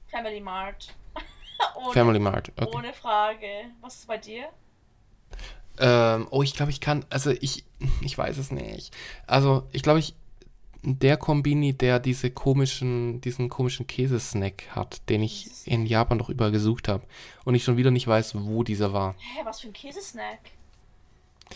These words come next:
Speaker 2: Den haben wir doch überall gesucht. Das ist so ein, so ein eher, der ist so ein bisschen wie so dieser, ähm, von, äh, Hokkaido, dieser Cheesecake so ein bisschen. Der ist so ein bisschen, glaub, dran angelehnt.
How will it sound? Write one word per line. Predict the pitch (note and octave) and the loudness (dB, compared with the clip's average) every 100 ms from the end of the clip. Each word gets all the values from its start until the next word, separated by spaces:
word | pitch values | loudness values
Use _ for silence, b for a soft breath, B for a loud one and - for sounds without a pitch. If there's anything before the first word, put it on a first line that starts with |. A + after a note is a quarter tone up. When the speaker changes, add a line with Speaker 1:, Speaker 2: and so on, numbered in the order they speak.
| B B | B B
Speaker 2:
Den | B2 B2 | 2 6
haben | C#3+ | 6
wir | |
doch | C3+ | 4
überall | C3+ C#3+ B2+ B2+ | 4 6 8 8
gesucht. | B2 A#2+ C3+ - | 4 2 0 2
Das | A#2+ | 0
ist | B2+ C3 | 2 2
so | B2 | 2
ein, | A#2+ | 2
so | B2 | 0
ein | B2 | 0
eher, | C3 C3+ | 4 4
der | B2+ | 4
ist | C3 | 2
so | D3 | 2
ein | |
bisschen | C#3 C#3 C#3 C3 C3 | 0 0 2 4 4
wie | C3 | 2
so | C3 | 0
dieser, | B2+ B2 - B2 A#2 A#2 - A#2+ A2+ | -2 -2 0 0 2 0 -2 -2 -2
ähm, | G#2+ A2 C3 | -2 -4 -8
von, | - - A2 G#2+ G#2+ G#2 A#2+ b b b b b b | -8 -2 0 0 0 -2 -6 b b b b b b
äh, | - A#2 A2 A2 | 0 2 2 2
Hokkaido, | A#2+ - B2 A#2+ A#2 A2+ | -2 2 4 6 4 2
dieser | A2 A2+ - | 2 -2 -2
Cheesecake | - C3+ C3+ - D3 D3+ - | -4 -2 -4 -4 0 0 0
so | D3 | 0
ein | |
bisschen. | D3 C#3+ D3 E3+ F3+ - - - - | 0 -2 -2 -2 -4 -12 -20 -20 -2
Der | B2 | 0
ist | B2 | 2
so | C3 | 2
ein | |
bisschen, | C3 C3+ | 2 2
glaub, | B2+ B2+ | 2 0
dran | - A#2+ - | 0 -2 0
angelehnt. | A#2+ C3 A2+ F#2+ F#2+ F#2 F#2+ | 2 4 4 2 2 2 -2